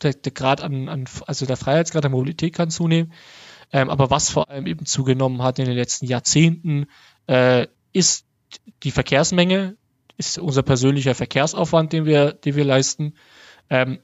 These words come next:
obwohl wir es nur ganz begrenzt geschafft haben,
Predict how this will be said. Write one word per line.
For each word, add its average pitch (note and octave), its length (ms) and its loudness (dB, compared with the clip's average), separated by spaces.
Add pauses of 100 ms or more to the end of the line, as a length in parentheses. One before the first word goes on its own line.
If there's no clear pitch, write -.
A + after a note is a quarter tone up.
obwohl E3 640 6
wir D#3+ 180 4
es - 240 -4
nur E3+ 360 2
ganz F#3+ 280 2
begrenzt E3 460 0
geschafft D3 420 0
haben, C#3 480 0